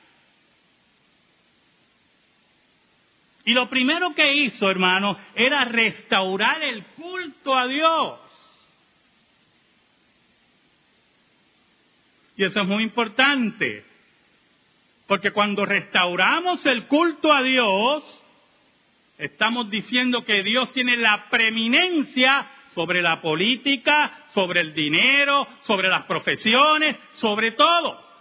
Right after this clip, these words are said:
El culto a Dios es lo primero que debe ser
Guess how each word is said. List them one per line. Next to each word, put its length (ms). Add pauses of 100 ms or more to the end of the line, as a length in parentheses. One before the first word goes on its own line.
(1080)
El 320
culto 500
a 100
Dios 440 (320)
es 100
lo 160
primero 720
que 120
debe 360
ser 320